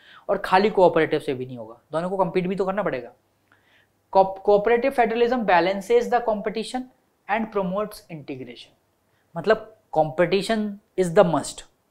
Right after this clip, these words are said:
but cooperation उसमें आ जाता है तो क्या हो जाता है, कॉन्फ्लिक्ट रिड्यूस हो जाता है और इंटीग्रेशन प्रमोट हो जाता है। नेक्स्ट इज जीएसटी and structural reforms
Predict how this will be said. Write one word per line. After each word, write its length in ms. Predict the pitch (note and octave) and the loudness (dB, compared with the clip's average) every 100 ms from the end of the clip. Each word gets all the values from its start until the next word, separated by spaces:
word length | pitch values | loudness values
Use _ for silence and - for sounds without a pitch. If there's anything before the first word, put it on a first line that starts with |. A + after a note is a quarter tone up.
| _ _ _ _ C#3 | _ _ _ _ 4
but 120 | G#3 B3 - - - F3+ | 6 6 2 -12 -2 4
cooperation 560 | F3+ G3+ G#3 G#3+ A#3+ | 6 6 6 6 2
उसमें 240 | A#3 A#3 A3+ | 0 0 2
आ 100 | G3+ | 4
जाता 320 | G3+ G3 G#3+ | 4 4 4
है 140 | G3+ | 4
तो 100 | G3+ | 2
क्या 160 | G#3+ G#3+ | 2 4
हो 120 | G#3 | 6
जाता 260 | G3+ G3 G3+ | 4 2 2
है, 280 | A3+ B3+ - _ _ _ - | 2 -2 -16 _ _ _ 4
कॉन्फ्लिक्ट 640 | A3 G#3+ A3+ A#3+ - - | 4 4 6 6 4 -2
रिड्यूस 340 | E3+ E3+ F3+ | 0 2 2
हो 80 | D3+ | 0
जाता 260 | B2+ A#2+ A#2+ | -2 -2 -4
है 60 | |
और 460 | A#2 F3 G3 - _ - | -2 0 0 -2 _ -8
इंटीग्रेशन 580 | F3 G3+ F#3+ F3+ A3+ | -6 -2 -2 -2 -6
प्रमोट 340 | G#3+ F3+ D3 C3+ | -8 -10 -10 -12
हो 80 | A#2 | -16
जाता 220 | A2 _ | -18 _
है। 60 | _ _ _ _ | _ _ _ _
नेक्स्ट 260 | F3 F#3+ A#3+ | -10 -2 2
इज 180 | A#3 - - _ D3+ | 2 -2 -20 _ -14
जीएसटी 500 | D3 A3 A3+ A3+ B3 | -4 0 0 -2 -6
and 120 | A#3 | -6
structural 580 | - G3+ G3+ G#3+ G#3+ F#3+ | -4 -6 -4 -2 -2 -2
reforms 500 | A3 A3 - E3+ | -4 -6 -6 -10